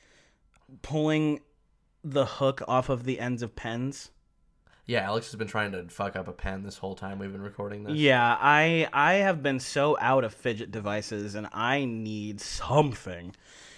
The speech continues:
Speaker 1: So, yeah, I think it would be, like, just this pen that has the removable,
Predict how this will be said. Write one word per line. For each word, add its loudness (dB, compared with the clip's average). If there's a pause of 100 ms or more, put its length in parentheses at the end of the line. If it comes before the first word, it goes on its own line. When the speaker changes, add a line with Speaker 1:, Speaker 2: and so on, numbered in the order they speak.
(140)
Speaker 1:
So, 0
yeah, 8
I 6
think 0
it 0
would 2
be, 0
like, 2
just 0
this -2
pen 0
that 2
has 2
the 2
removable, 0